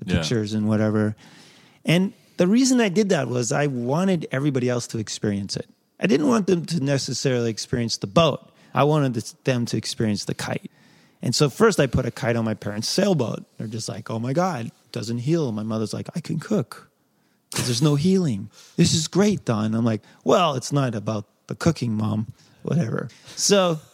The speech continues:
Speaker 1: <laughs> so I thought, "Oh, this is, this is pretty interesting. Wow, I just pulled, you know, this big, huge, heavy ten thousand pound sailboat with an eighteen meter kite, and we were doing six knots.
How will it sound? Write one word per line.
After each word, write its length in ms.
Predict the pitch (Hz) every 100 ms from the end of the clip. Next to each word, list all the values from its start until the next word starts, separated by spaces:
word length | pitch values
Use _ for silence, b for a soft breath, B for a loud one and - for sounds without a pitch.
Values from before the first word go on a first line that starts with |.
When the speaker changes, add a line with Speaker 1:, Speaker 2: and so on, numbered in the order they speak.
| -
Speaker 1:
<laughs> 520 | 190 - - - _
so 140 | -
I 80 | 190
thought, 160 | 185 151
"Oh, 200 | 214 262
this 180 | 190 175
is, 240 | 165 143
this 180 | - 214
is 60 | 240
pretty 280 | - 143 131
interesting. 580 | 233 285 214 - 127 117
Wow, 240 | - 196 135
I 100 | 117
just 320 | 120 123 -
pulled, 380 | 139 131 123 120 _ _
you 100 | 139
know, 180 | 120 127
this 280 | 120 104 - _ _ _
big, 260 | - 127 117
huge, 320 | 95 127 123
heavy 300 | 117 123 120
ten 320 | 110 - 117
thousand 380 | 110 117 120 117 110
pound 220 | 120 117
sailboat 420 | 131 147 123 110
with 160 | 120 104
an 100 | 117
eighteen 340 | 123 - 131
meter 220 | 135 131
kite, 300 | 123 - -
and 80 | 131
we 80 | 127
were 80 | 135
doing 180 | 147 151
six 260 | 180 170 -
knots. 400 | 220 131 -